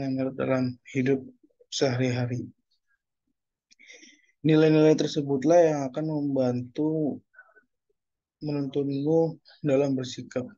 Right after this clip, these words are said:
Tak hanya kehidupan sehari-hari, value atau nilai, nilai-nilai itu menentukan caramu berinteraksi di dunia pekerjaan.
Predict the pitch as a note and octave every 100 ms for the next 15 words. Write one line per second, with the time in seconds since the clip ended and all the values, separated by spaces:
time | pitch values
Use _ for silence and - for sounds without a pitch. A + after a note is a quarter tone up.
0 | _ _ _ _ _ _ _ _ _ _
1 | _ _ _ _ _ _ - D3+ D3 C#3
2 | C#3 C3+ - _ - C#3 C3 C3+ B2+ B2+
3 | B2+ D#3+ E3 D3 - - _ _ _ _
4 | _ _ _ _ _ E3 C#3+ C3+ C3+ D#3+
5 | D3+ C3 B2+ B2+ C3 C3 C3 - _ _
6 | _ _ _ _ _ _ _ _ _ _
7 | _ _ _ D#3 C#3 C#3 C#3 C#3 C3+ B2+
8 | D#3 F3 F3 D#3 C#3 B2+ B2+ - D3+ D3+
9 | C#3+ C3+ C3+ D3 C#3+ C3+ B2+ B2+ B2+ -
10 | C#3+ C3 B2+ C3 B2+ - B2 B2 B2+ B2
11 | A#2+